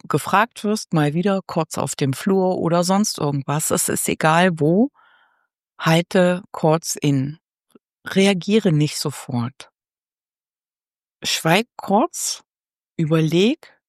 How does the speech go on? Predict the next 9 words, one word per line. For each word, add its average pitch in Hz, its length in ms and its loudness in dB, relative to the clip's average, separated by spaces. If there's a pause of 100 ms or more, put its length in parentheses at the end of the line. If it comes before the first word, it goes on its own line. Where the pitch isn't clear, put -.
(140)
gib - 240 0
deinem 185 400 -2
Körper 208 460 0
die 165 100 -4
Chance, 226 720 0 (220)
diesen 170 560 -2 (180)
Ja-Sagen-Reflex 170 1400 2
zu - 180 -4
stoppen. - 500 -4